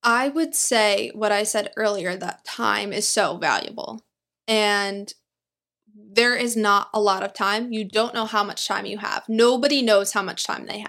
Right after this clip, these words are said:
have. We all like to think that we have a lot more time than we actually do. And when you recognize how valuable time is and you decide what you wanna do with it,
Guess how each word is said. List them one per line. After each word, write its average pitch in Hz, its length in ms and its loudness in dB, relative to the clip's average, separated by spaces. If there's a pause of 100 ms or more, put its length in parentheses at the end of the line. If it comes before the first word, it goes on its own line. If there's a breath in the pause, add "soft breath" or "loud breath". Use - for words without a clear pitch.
have. - 220 -16 (420 soft breath)
We 220 140 4
all 233 180 2
like 240 180 -2
to 226 100 -8
think 247 240 -4
that 233 100 -8
we 214 120 0
have 208 180 0
a 208 40 0
lot 196 200 2
more 202 140 -4
time 196 280 -8
than 202 80 -10
we 202 80 -8
actually 202 420 -4
do. - 380 -6 (680 soft breath)
And 208 580 0 (600)
when 233 300 4
you 247 140 0
recognize 254 560 0
how 226 260 2
valuable 202 560 2
time 202 480 -4
is 233 600 -4 (400)
and 214 240 2
you 214 280 -2
decide 208 400 2
what - 80 -8
you 214 100 -4
wanna 202 220 -2
do 190 180 -4
with 220 220 -4
it, 311 260 4